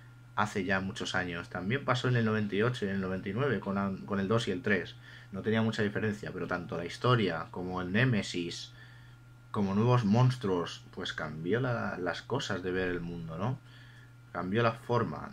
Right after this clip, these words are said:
de, de jugar Resident Evil y sin duda, pues esto va a pasar igual. O sea, el Resident Evil dos fue un gran éxito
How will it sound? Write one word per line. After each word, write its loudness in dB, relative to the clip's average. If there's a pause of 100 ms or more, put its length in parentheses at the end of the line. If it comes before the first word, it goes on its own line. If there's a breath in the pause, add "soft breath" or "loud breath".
de, -4
de -6
jugar 0
Resident -4
Evil -6
y -10
sin -10
duda, -4
pues -6
esto -6
va -2
a -4
pasar -2
igual. -2
O -12
sea, -6
el -6
Resident -6
Evil 0
dos -2
fue -6
un -2
gran -4
éxito 0